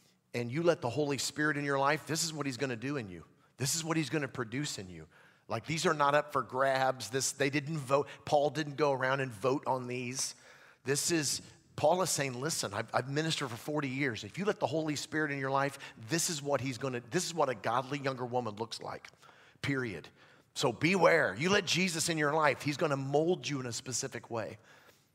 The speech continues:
And these are characteristics. Now, also, it tells us that these are not by age either.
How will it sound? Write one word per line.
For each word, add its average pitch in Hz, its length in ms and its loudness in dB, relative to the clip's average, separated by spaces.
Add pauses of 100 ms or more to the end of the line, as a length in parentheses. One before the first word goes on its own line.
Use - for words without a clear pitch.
(120)
And 151 140 4
these 160 160 2
are 147 60 2
characteristics. 139 760 0 (160)
Now, 170 160 4
also, 202 380 6
it 151 100 0
tells 143 300 2
us 139 160 -2
that 139 160 -6
these 208 240 -2
are 170 80 2
not 143 300 2 (240)
by 139 260 6
age 147 560 -2
either. 120 400 -4